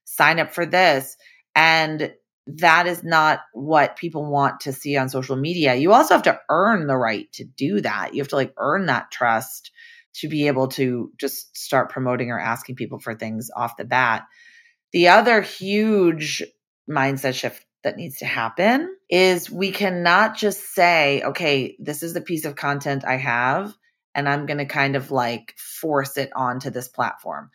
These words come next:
So if you have content that's great for Twitter, it might not work on a TikTok. It might not work on an Instagram. We have to really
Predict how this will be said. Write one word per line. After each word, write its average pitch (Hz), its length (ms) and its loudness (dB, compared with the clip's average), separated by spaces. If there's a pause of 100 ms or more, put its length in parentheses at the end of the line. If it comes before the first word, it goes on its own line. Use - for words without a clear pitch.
(220)
So 180 240 2
if 160 180 -2
you 185 280 0
have 156 460 2
content 151 440 -2
that's 139 200 -2
great 143 500 -4
for 135 760 0 (240)
Twitter, 156 600 4
it - 160 -2
might 151 280 -4
not 143 400 -2
work 160 640 4
on 127 180 -2
a 120 80 -6
TikTok. 107 640 -4
It - 160 -12
might 131 220 -4
not 120 260 -6
work 143 460 -2 (320)
on 131 200 0
an 123 120 -4
Instagram. 110 720 -6
We 135 80 -4
have 151 200 0
to 156 80 -6
really 156 600 -2